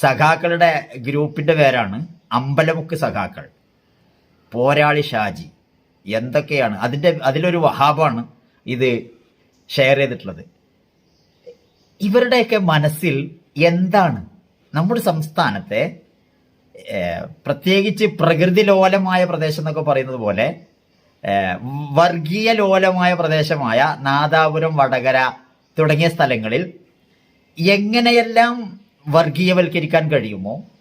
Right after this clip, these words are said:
എന്നിട്ട് അത് തങ്ങൾക്ക് നേട്ടമാക്കാൻ കഴിയുമോ, ഈ മറ്റേ കുട്ടനെയും മുട്ടനെയും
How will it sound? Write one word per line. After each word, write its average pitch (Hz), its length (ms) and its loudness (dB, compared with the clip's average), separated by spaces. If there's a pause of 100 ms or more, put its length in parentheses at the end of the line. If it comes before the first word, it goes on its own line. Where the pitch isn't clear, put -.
(520)
എന്നിട്ട് 247 220 0 (160)
അത് 254 240 0 (380)
തങ്ങൾക്ക് 214 540 2
നേട്ടമാക്കാൻ 180 800 2
കഴിയുമോ, 110 400 -4 (520)
ഈ - 20 0 (500)
മറ്റേ 135 220 -10 (140)
കുട്ടനെയും 208 680 0
മുട്ടനെയും 185 540 0